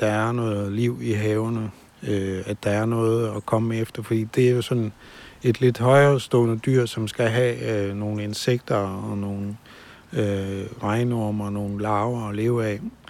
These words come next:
Så den kan jeg rigtig godt lide. Og jeg bliver sådan opstemt,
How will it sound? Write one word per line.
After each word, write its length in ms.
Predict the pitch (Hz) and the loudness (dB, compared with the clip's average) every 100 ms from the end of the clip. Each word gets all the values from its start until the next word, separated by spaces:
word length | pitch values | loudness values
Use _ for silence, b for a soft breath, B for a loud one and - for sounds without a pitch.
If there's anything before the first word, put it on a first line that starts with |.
| B B | B B
Så 140 | - 117 | -10 2
den 260 | 131 143 | 4 4
kan 120 | - | 6
jeg 140 | 143 127 | 6 8
rigtig 280 | 127 139 123 | 4 2 2
godt 240 | 123 120 | 2 4
lide. 240 | 131 120 92 - _ _ _ _ B B B B - | 0 0 -6 -18 _ _ _ _ B B B B -16
Og 240 | - 107 101 107 | -4 -2 -2 -6
jeg 120 | 110 | -2
bliver 180 | 123 107 | 0 0
sådan 280 | - 110 107 | 0 -2 2
opstemt, 540 | 113 131 - 127 113 | 2 2 0 -4 -4